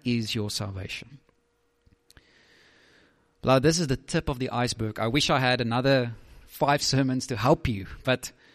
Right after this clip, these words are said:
that's why we are in the church, right? You can ask these questions, uh, anytime with, for me, um, but this is God's word. He has made us male and female. Both of us are in the image of God. We are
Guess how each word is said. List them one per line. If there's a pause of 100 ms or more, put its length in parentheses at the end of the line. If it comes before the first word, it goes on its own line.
(460)
that's
why
we
are
in
the
church,
right?
You
can
ask
these
questions,
uh,
anytime
with,
for
me,
um, (340)
but (160)
this
is
God's
word. (1200)
He
has
made
us
male (260)
and
female. (960)
Both
of
us
are
in
the
image
of
God.
We
are